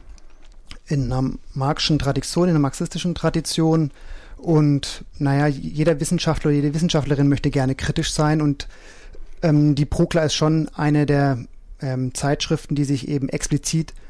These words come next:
auf Marx, ähm, und die marxische Theorie, ähm, bezieht. Und das war natürlich dann auch der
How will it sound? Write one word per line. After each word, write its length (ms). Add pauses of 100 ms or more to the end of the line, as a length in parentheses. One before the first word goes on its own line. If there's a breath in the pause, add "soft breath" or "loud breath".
(140)
auf 260
Marx, 720
ähm, 300
und 100
die 60
marxische 340
Theorie, 480 (480 soft breath)
ähm, 300
bezieht. 560
Und 220
das 140
war 80
natürlich 300
dann 140
auch 160
der 400